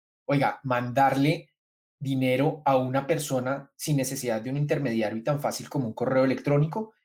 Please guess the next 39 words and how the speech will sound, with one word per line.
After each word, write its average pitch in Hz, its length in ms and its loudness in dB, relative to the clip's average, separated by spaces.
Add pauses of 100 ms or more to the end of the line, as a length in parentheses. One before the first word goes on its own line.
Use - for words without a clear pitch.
(120)
Creo 156 300 4
que 143 240 2
eso 190 240 2
viene 156 260 6
a 151 40 6
discutir 127 480 0
las 123 160 -2
criptomonedas 104 640 -8
hoy 107 120 -10
en 113 120 -8
día. - 160 -16 (480)
Entonces, 151 460 0 (560)
eh, - 180 -20
pero 247 420 2
sí 196 440 -2
es 247 100 2
cierto 180 640 -2 (120)
que 131 200 0
las 123 300 0
criptomonedas 123 960 -4 (340)
vienen 151 360 4
a, 185 240 2
a 123 160 0
dar 247 300 2
una 175 160 0
discusión 139 720 -2 (300)
y 156 100 4
una 160 140 6
discusión 135 500 -2
que 139 120 -2
les 143 300 2
va 127 80 4
a 117 40 -2
generar 127 420 -2
un 110 80 -10
problema 117 440 -4
de 110 80 -6
tipo - 240 -20
político. - 380 -16